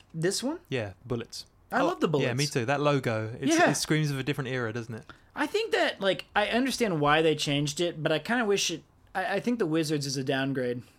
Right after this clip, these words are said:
Speaker 2: Absolutely.
Speaker 1: Why
Speaker 2: Bullets is
Speaker 1: can't we
Speaker 2: great.
Speaker 1: just live in a world where the Bullets don't mean death?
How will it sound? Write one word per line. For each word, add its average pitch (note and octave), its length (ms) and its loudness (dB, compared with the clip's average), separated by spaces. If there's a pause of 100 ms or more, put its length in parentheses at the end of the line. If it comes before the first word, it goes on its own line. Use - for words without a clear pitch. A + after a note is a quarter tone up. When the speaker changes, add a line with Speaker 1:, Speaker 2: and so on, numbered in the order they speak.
(580)
Speaker 2:
Absolutely. D#4+ 680 -4
Speaker 1:
Why A3 120 4
Speaker 2:
Bullets C4+ 180 0
is C#4+ 60 4
Speaker 1:
can't C4+ 120 2
we A#3+ 60 4
Speaker 2:
great. F3+ 80 2
Speaker 1:
just A3+ 180 0
live G3+ 180 4
in G#3 60 2
a F#3+ 100 2
world E3 400 2
where D#3 140 4
the C#3+ 100 0
Bullets E3+ 440 2
don't E3 320 0
mean D3+ 440 0
death? A2+ 460 -8